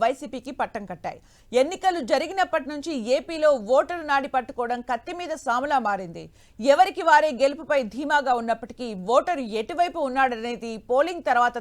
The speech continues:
తెలుసుకోవటం కష్టంగా మారింది. అయితే ఎగ్జిట్ పోల్స్ కూడా ఇదే పరిస్థితిని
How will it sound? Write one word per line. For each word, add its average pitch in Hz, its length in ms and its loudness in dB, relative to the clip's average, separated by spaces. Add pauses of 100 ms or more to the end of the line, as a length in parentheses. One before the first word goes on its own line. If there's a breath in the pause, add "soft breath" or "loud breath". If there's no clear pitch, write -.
తెలుసుకోవటం 233 540 -6
కష్టంగా 285 500 -2
మారింది. 196 340 -6 (360 soft breath)
అయితే 269 280 0 (180)
ఎగ్జిట్ 240 380 -6
పోల్స్ 302 320 2
కూడా 233 160 2 (160)
ఇదే 277 180 -2 (140)
పరిస్థితిని 269 440 -4